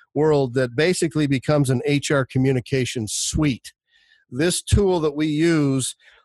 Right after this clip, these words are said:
literally has news feeds that go out m-, many times during the day to our employees and to our franchisees, and also this can be used for any of our other clients.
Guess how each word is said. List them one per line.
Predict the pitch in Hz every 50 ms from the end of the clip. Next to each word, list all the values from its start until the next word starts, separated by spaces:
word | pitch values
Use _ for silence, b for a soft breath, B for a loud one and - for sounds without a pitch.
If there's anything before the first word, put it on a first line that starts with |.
| b -
literally | 139 147 175 196 196 196 180 165 160 156 147
has | 131 147 151 147 139 120 110
news | 113 123 135 160 175 196 202 190 -
feeds | - - - 202 196 196 190 175 156
that | 165 170 170
go | 170 175 175 180 180
out | 175 175 175 175 180 -
m-, | 151 147 165 - 160 160 -
many | 156 151 160 165 160
times | 143 - 170 170 165 151 131
during | - 165 165 165 151
the | 143
day | 131 147 147 147 147
to | 143 - 147
our | 143 139
employees | 135 131 - - 147 139 139 139 139 139 143 147 139 - -
and | 151 143 143 147
to |
our | 143 139 131
franchisees, | - - 143 143 139 - - 135 135 131 120 123 131 131 135 135 131 127 - -
and | 151 165 180 170
also | 160 151 151 147 - - 147 147 147 139
this | 131 139 131
can | - - 135
be | 127 135
used | 127 131 139 135 -
for | - 120 123
any | 123 131 127 127 127 120 -
of | 131 123 107 110
our | 113 117 123
other | 131 131 127 117 110 - _ _ _ _ _ _ _ _ _ _
clients. | - - 170 160 139 127 123 139 196 - -